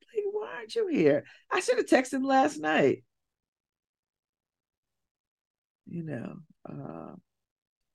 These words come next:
so, you know, it was a wonderful, wonderful evening in Madison.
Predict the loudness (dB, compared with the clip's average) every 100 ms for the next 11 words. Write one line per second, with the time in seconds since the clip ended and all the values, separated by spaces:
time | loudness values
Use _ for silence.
0 | _ _ _ _ _ _ _ _ _ -12
1 | -10 -10 -14 _ _ _ _ _ _ _
2 | _ _ _ _ _ -10 -8 -10 -8 -6
3 | -4 -4 -6 -6 -6 -6 -10 _ _ _
4 | _ _ _ _ _ _ _ _ _ _
5 | _ _ -6 -4 -4 -4 -2 -4 -4 -4
6 | 0 0 -2 -4 -8 -8